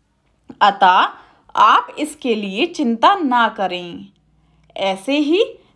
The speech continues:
दिन गुजरते रहे और एक दिन उनके घर महर्षि कौंडिन्य पधारे। ब्राह्मण दंपति ने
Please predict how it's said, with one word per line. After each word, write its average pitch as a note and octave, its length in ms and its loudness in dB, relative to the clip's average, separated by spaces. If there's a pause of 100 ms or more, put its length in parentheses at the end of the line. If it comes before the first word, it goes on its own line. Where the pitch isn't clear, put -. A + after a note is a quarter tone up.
दिन A#3 320 -2
गुजरते G3 600 -4
रहे F3+ 440 -4 (840)
और G3 360 -2
एक G#3+ 420 0
दिन G3 460 -2 (360)
उनके C#4 460 4
घर G#3+ 400 -2 (480)
महर्षि A3 760 -2
कौंडिन्य A#3+ 540 4
पधारे। F3+ 920 0 (920)
ब्राह्मण A3 580 4
दंपति G3 720 0
ने F3+ 320 -4